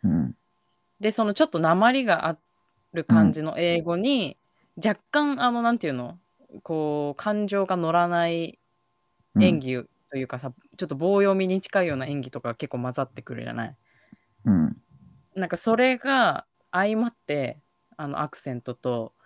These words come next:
Speaker 1: うん。
Speaker 2: なんかあの違和感がすごくその続々ポイントだった、
Speaker 1: おー、
Speaker 2: 私的には。
Speaker 1: なるほど、なるほどね。
Speaker 2: そうそう。
Speaker 1: うん。
Speaker 2: なんかあの、鹿殺しの時と同じ感覚よ。
Speaker 1: はいはいはい。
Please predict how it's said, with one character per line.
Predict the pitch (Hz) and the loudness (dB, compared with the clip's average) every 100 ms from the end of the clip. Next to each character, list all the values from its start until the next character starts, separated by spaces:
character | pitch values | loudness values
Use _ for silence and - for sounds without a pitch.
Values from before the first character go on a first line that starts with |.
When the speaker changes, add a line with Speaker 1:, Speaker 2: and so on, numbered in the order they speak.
| _ - | _ 0
Speaker 1:
う | |
ん。 | 87 80 - - | 2 2 -4 -8
Speaker 2:
な | 175 180 | -4 -2
ん | |
か | - 170 | 0 0
あ | |
の | 202 202 | 0 2
違 | 202 | 6
和 | 220 | 6
感 | 220 165 | 4 0
が | 135 | 0
す | 147 147 | -4 -8
ご | 143 | -8
く | - 120 - - _ _ _ _ _ | -6 -8 -8 -12 _ _ _ _ _
そ | - | -8
の | 139 | -6
続 | 131 135 170 | -4 -2 0
々 | 151 - | -2 -2
ポ | 165 | -4
イ | 131 | -4
ン | |
ト | - | -2
だ | 104 | 2
っ | |
た、 | 113 | 4
Speaker 1:
お | 104 | 4
ー、 | |
Speaker 2:
私 | 113 | 2
的 | 101 | 2
に | 101 | 4
は。 | |
Speaker 1:
な | 107 | 6
る | 117 | 6
ほ | 131 | 6
ど、 | 117 101 | 4 2
な | 123 | 2
る | 113 | 0
ほ | 120 | 2
ど | 117 | 2
ね。 | 113 - - - - - | 2 -2 -12 -20 -20 -4
Speaker 2:
そ | - 165 | 0 2
う | |
そ | - 147 | 2 0
う。 | 127 - - | -2 -2 0
Speaker 1:
う | |
ん。 | 90 82 - 107 _ _ - | 2 2 -2 -8 _ _ -8
Speaker 2:
な | |
ん | 156 | -2
か | 151 | 0
あ | |
の、 | 151 151 151 151 156 - - - | 0 0 0 -2 -4 -8 -10 -4
鹿 | - 247 | 2 4
殺 | 233 233 | 6 4
し | 233 220 | 0 -4
の | 208 | -2
時 | 214 - | -4 -4
と | - 123 - | -4 -4 -2
同 | 139 139 | -4 -2
じ | 135 | -4
感 | 160 135 | -4 -4
覚 | 127 - | -4 -6
よ。 | 123 113 - _ - | -6 -6 -14 _ -14
Speaker 1:
は | - 85 | -2 0
い | - | 0
は | 92 | -2
い | 69 | -4
は | 98 - | -4 -8
い。 | - | -10